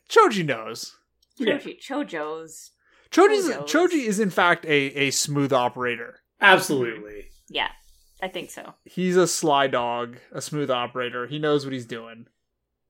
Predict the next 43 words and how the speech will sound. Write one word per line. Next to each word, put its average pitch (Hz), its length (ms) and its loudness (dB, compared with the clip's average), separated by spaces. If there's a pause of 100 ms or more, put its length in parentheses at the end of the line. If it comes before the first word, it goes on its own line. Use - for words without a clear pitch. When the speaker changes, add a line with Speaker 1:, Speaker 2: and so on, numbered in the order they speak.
(200)
Speaker 3:
I 196 60 -16
think - 240 -20
so. - 80 -10
Speaker 2:
Absolutely. - 540 -16 (1160)
Speaker 1:
Uh, 110 300 0 (580)
they 233 100 2
go 269 140 0
to 269 60 -2
the, 254 320 4 (140)
the, 214 300 -10
the, 202 520 -12
Tamari 247 420 2
grabs 220 300 2
his 196 140 -2
sleeve 165 260 2
and 170 60 0
is 156 80 -4
like, 143 80 0
"I'll 147 120 2
go 151 160 4
with 135 220 0
you." 135 260 0
And 139 120 -2
that, 135 280 -2
then 135 140 -2
they're 127 100 0
both 123 240 -4
super 123 240 -10
awkward 120 360 -4
and 113 80 -10
they 117 100 -10
start 117 200 -12
walking 123 260 -14
to - 40 -20
the, - 140 -20 (380)
to - 100 -14
the - 80 -20
springs. - 480 -20
It's 160 120 -4
adorable. 160 520 4
It's 143 140 -4
very 131 180 0
cute. - 320 -20